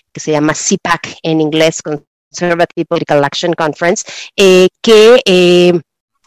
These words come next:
que es el espacio donde se juntan todos los movimientos conservadores gringos. De hecho, eh, fue donde Donald Trump anunció su candidatura, etcétera. Es un, el espacio más importante, cipac. La siguiente conferencia de cipac es en México, en septiembre.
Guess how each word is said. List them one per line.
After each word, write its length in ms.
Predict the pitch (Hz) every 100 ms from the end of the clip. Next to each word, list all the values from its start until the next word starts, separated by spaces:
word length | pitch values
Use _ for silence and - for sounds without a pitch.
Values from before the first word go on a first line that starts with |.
| _ _
que 160 | 233 233
es 120 | 285
el 120 | 285
espacio 440 | 202 - 208 -
donde 160 | 220 180
se 100 | -
juntan 360 | - 190 214 202
todos 240 | 220 240
los 120 | 240
movimientos 460 | 202 180 185 180 190
conservadores 720 | 180 160 156 156 165 175 -
gringos. 560 | 175 175 165 156 175 -
De 100 | 165
hecho, 240 | - 202 - - _ _
eh, 120 | - -
fue 160 | 214 196
donde 260 | 202 196
Donald 380 | 175 180 185 180
Trump 220 | 180 170
anunció 360 | 170 160 156 175
su 120 | 170
candidatura, 880 | 165 156 156 151 - 226 226 220 208
etcétera. 360 | 190 196 185 208
Es 80 | 247
un, 140 | 262
el 160 | 208 196
espacio 320 | 226 233 240
más 320 | 240 233 -
importante, 680 | 240 185 165 160 147 156 147
cipac. 400 | - 185 - - _ - - - _ _
La 240 | 208 208
siguiente 500 | 202 240 226 269 302
conferencia 560 | - 214 185 190 190 202
de 80 | 180
cipac 420 | 185 180 175 208 _ _
es 140 | 175
en 100 | 196
México, 400 | 214 - - - - _ _ _ _
en 140 | - 160
septiembre. 580 | 170 - 208 185 -